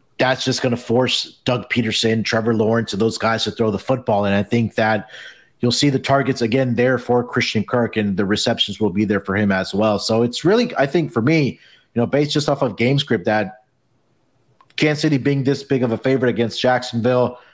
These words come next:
they'll probably get up two possessions in this game, which is gonna force, uh, the Jaguars just to throw the football more, whether that's, you know, Christian Kirk. Uh, hopefully it's for Christian Kirk, obviously, for, 'cause we wanna win these bets. But,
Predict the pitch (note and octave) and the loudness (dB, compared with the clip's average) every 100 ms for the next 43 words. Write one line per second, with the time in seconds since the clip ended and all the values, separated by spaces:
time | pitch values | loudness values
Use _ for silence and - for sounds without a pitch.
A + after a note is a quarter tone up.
0 | _ _ A#2 A#2 C#3 C3+ B2 C3 A#2+ A#2 | _ _ -4 0 0 0 0 0 2 0
1 | - C3 B2 A2 A#2+ - A2+ G#2+ G2 - | -2 -2 0 0 -2 -2 -4 -2 -2 -2
2 | B2 B2 A#2 G#2+ - - A2 G2+ G#2+ A2+ | 0 0 0 0 -2 -2 -4 -2 0 2
3 | G#2+ - - - - - A2 A2 G2+ A#2+ | 2 -2 -6 -20 -20 -4 0 0 0 0
4 | A#2 G#2+ A2+ - A#2+ G#2+ - A2+ G2+ - | 0 2 0 0 -4 -2 0 0 0 -2
5 | G#2 G#2+ G2+ G#2 G#2+ G2+ G2+ G2+ G2 - | -2 -2 0 0 2 2 0 0 -2 -4
6 | F#2+ G2 G2 - G2+ F#2+ - A#2 A2+ - | -2 -2 -2 -4 -4 -4 -2 0 0 -4
7 | _ - _ - G#2 F#2 D3 C3 A2+ F#2+ | _ -20 _ -2 0 0 0 0 -2 -4
8 | F2 G2+ - F#2 - F#2+ F#2+ F#2+ F#2 - | -6 -4 -4 -4 -4 -2 -2 0 -2 -2
9 | G2+ F#2 G2+ F#2 F2 F#2 F#2+ G2+ G2 G2+ | -2 -2 -4 -4 -6 -4 0 2 2 0
10 | G2 F2+ - A2+ G#2+ - - G#2 G2 | 0 -2 -2 -2 -2 -6 -2 0 -2